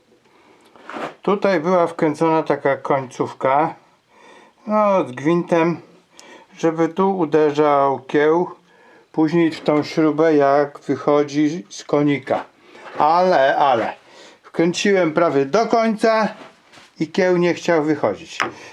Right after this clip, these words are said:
Co wtedy musiałem robić? Musiałem tu uderzać, żeby wybić. No i sobie stety albo niestety zrobiłem nową końcówkę, dłuższą.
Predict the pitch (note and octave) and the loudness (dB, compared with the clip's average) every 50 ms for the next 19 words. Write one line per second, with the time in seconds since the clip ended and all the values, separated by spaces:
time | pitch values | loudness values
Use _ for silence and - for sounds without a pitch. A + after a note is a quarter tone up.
0 | - - - F3+ E3 - - F3 D#3 C#3 C#3+ C#3 C#3+ - - D#3+ C#3+ C#3 C3+ C3+ | -20 -4 -2 -2 -2 0 -2 -2 -2 0 -2 -2 -2 -2 0 0 2 2 2 0
1 | C3+ C3+ D3+ D#3+ - - - - _ _ _ _ - - - - _ - D3+ D3 | 0 0 -2 -4 -6 -10 -16 -20 _ _ _ _ -20 -20 -20 -20 _ -10 -10 -4
2 | - E3+ D#3 D3+ D3 D3 - - G3 F#3+ F3 D#3 B2 A#2 A#2 A#2+ A2 G#2+ F#2 F#2+ | 0 2 2 2 2 0 -2 -2 0 0 2 2 0 0 0 0 -2 -2 -4 -6
3 | F2+ - - - - - - _ _ _ _ _ _ _ _ _ _ _ _ _ | -12 -14 -16 -18 -20 -20 -20 _ _ _ _ _ _ _ _ _ _ _ _ _
4 | _ _ _ _ _ _ _ _ _ _ _ _ _ - - _ C3+ C3+ C#3 C3 | _ _ _ _ _ _ _ _ _ _ _ _ _ -20 -20 _ -4 -4 -2 -2
5 | C3+ C#3+ C3+ C3+ C3+ B2+ A2 G2+ - - - - - - - - - - - - | -2 -4 -4 -2 -4 -4 -4 -8 -12 -14 -14 -10 -10 -10 -12 -12 -16 -20 -20 -20
6 | - - - - - F3 G3+ G#3+ G#3+ G#3 G3+ F#3+ E3+ - - F#3 D#3 - C#3 B2 | -18 -16 -16 -6 -2 0 2 2 2 2 2 0 0 0 0 -2 -2 0 -2 -4
7 | A#2+ - - - F#3 F#3 F#3 G3 F3+ F3+ F#3 B2+ B2+ B2+ A2 A2 A#2+ A2+ A2+ B2+ | -4 -2 0 0 0 2 2 2 2 2 4 2 2 2 0 0 -2 0 -2 -2
8 | C3 - - - D3+ D3 - - D3 C#3+ C3 A#2+ - - _ _ _ - - - | -4 -2 0 0 0 0 0 0 0 0 -2 -4 -10 -20 _ _ _ -20 -20 -20
9 | - - - - - - _ _ - - B2+ C3 C3+ C3 C3+ C#3+ C#3 C3+ B2 A#2+ | -20 -20 -20 -20 -20 -20 _ _ -14 -6 -4 -4 -4 -2 -2 -2 0 0 0 0
10 | C3 D3 D3+ D3+ D3 D3+ D3+ D3 - D3+ D3 D3 - E3 D#3 D3+ - - - D3+ | 2 2 2 2 2 0 0 0 -2 -2 -4 -4 -4 -6 -6 -6 -4 -2 0 0
11 | D#3+ D#3 D3+ - - - G#2+ G#2 A#2 B2 C3 B2+ - - - - D3 C#3+ D#3 | 0 0 -4 -8 -14 -18 -12 -8 -6 -6 -6 -6 -8 -10 -4 0 0 2 2